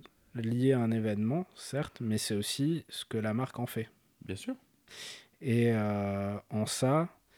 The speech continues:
Speaker 1: je suis sûr qu'il y a plein de marques qui ont eu des icônes potentielles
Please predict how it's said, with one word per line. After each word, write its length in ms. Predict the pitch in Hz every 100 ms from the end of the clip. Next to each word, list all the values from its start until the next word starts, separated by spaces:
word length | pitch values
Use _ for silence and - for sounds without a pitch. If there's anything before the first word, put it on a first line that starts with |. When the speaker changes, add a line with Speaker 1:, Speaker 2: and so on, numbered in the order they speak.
| _ _
Speaker 1:
je 200 | - -
suis 240 | 101 - 107
sûr 460 | - - 143 139
qu'il 120 | - 95
y 20 |
a 40 |
plein 220 | - 120 123
de 40 |
marques 380 | 123 127 - -
qui 320 | - - 110
ont 180 | 107 107 -
eu 200 | 127 127
des 340 | 107 98 101
icônes 380 | 104 - 110 107 -
potentielles 600 | 107 - 107 - 135 151